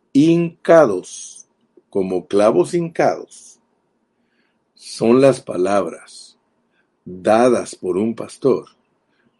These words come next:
a una congregación. Solo fíjate, pues,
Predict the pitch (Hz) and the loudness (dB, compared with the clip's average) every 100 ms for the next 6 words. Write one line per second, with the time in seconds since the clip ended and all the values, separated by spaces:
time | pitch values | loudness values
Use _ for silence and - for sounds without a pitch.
0 | _ - 95 98 98 90 - 87 82 80 | _ -6 -2 -2 -4 -6 -10 -10 -8 -10
1 | - 117 95 _ _ _ _ _ - 107 | -12 -12 -12 _ _ _ _ _ -6 2
2 | 123 139 175 147 - - _ _ | 4 6 6 6 -2 -14 _ _